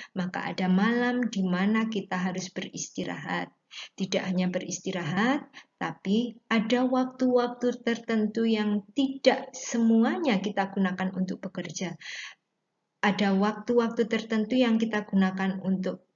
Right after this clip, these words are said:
kemudian untuk beristirahat. Ada waktu tertentu yang kita gunakan untuk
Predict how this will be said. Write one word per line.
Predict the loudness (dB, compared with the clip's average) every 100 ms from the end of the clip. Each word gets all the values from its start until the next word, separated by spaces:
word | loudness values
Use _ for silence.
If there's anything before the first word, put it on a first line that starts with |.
| _ _
kemudian | 0 2 4 2 0
untuk | 0 0 0
beristirahat. | -4 -6 -6 -4 -4 -2 -2 -2 -2 -6 _ _ _ -20 -14 -4
Ada | 2 4
waktu | 4 2 0 -2 2
tertentu | 0 2 0 0 2 4
yang | 6 4 2
kita | 0 -2 0
gunakan | 4 6 6 0 -2 -2
untuk | 0 -2